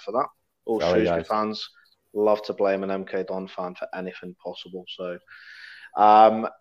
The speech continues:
Speaker 1: but Robert, or Rob, or as I like to call you, absolute knobhead.
Speaker 2: <laughs>
Speaker 1: Uh, I'm joking. I've, I've, uh, how long have I, I've only met you a couple of times, but, um, in great circumstances.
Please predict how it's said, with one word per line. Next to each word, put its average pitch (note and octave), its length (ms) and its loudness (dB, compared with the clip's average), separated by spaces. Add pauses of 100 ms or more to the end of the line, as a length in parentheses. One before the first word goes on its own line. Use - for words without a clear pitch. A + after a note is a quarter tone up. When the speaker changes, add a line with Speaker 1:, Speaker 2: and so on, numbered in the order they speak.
(140)
Speaker 1:
but A2+ 280 4
Robert, D3 440 8 (120)
or A2 460 -2
Rob, A#2+ 360 4 (340)
or F#2+ 280 -6 (160)
as G2 140 -8
I G#2 100 0
like G2 260 -2
to G#2 80 -16
call G#2 260 -2
you, A2+ 160 2 (680)
absolute G2+ 500 -8
knobhead. G#2+ 440 0 (100)
Speaker 2:
<laughs> - 1080 -2 (160)
Speaker 1:
Uh, G#3 540 -2 (140)
I'm A#2+ 160 6
joking. C3+ 400 6 (100)
I've, C3+ 300 8 (100)
I've, C#3+ 340 8
uh, C#3+ 440 8
how E3+ 160 6
long E3+ 160 8
have D3+ 100 0
I, D#3 220 6
I've D#3 160 2
only F#3 200 6
met D#3+ 280 4
you B2+ 100 6
a A2 40 2
couple B2+ 260 0
of - 100 -6
times, B2+ 400 2 (100)
but, G#2+ 240 4
um, G#2 520 2 (340)
in A2 140 -4
great A#2+ 240 4
circumstances. A#2 880 -2